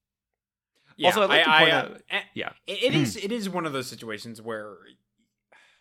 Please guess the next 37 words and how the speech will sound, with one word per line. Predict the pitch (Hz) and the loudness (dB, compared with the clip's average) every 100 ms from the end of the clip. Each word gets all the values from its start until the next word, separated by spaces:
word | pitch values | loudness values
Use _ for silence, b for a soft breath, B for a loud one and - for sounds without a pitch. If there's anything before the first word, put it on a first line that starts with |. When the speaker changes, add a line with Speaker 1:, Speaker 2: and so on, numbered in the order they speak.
| - - | -4 -4
Speaker 1:
like, | 123 135 120 - _ _ _ _ | -6 -6 -6 -12 _ _ _ _
John, | 131 151 156 151 147 143 123 | -4 0 2 2 2 -4 -12
like, | 135 127 | -8 -6
they've | 131 127 | -6 -2
had | 139 139 | -2 -2
the | 131 | -2
dialogue | 127 127 123 127 | 0 0 -2 -6
of, | |
like, | 131 135 | -8 -2
"Oh, | 202 220 | 0 0
sorry, | - 254 254 175 | 2 2 2 0
ma'am." | 175 226 247 240 220 | -2 0 0 -4 -10
It's, | - 165 143 - | -8 -8 -8 -10
it's, | - - - _ 127 120 | -10 -12 -14 _ -20 -10
like, | 135 135 | -8 -6
they're | 135 | -6
trying | - 151 147 151 | -4 0 0 0
to, | 139 - b b b 165 | -6 -8 b b b -12
Speaker 2:
Yeah. | 165 160 139 131 123 _ | -6 -2 -2 -4 -8 _
Speaker 1:
you | 185 | -4
know, | 165 | -2
have | 143 165 | 0 0
their | 160 151 | 0 -2
cake | 165 156 | -4 -6
and | 147 | -4
eat | 135 147 | -4 -6
it | 117 | -8
too, | 151 170 175 | -6 -4 -4
and | 156 | -8
it's | 135 - | -10 -12
just | 135 | -10
like, | 151 151 | -10 -4
no, | 180 180 147 110 101 _ | 0 2 2 0 -8 _
no, | 196 170 135 | -6 -4 -2
it's | 123 | -2
Speaker 2:
Yeah. | 110 101 | 0 0
Speaker 1:
just, | 87 | -2